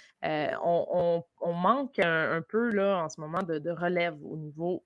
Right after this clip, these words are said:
euh, du, euh, du, du, du ski acrobatique. Puis, comme j'aime inviter les gens à aller lire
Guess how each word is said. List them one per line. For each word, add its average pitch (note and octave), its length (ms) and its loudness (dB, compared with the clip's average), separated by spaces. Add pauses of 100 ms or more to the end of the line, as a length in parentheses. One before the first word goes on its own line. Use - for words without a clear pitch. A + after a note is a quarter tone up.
euh, D3 240 -4
du, D#3 680 -6
euh, C#3+ 560 -8
du, D3+ 320 -18
du, D#3 300 -20
du D#3+ 180 -12
ski - 260 2
acrobatique. G3+ 540 4 (380)
Puis, B3 360 4 (260)
comme A#3+ 200 6
j'aime G#3 380 8
inviter E3+ 500 2
les F3+ 160 2
gens G3 180 -2
à G3+ 60 4
aller D#3+ 220 0
lire G#3 340 2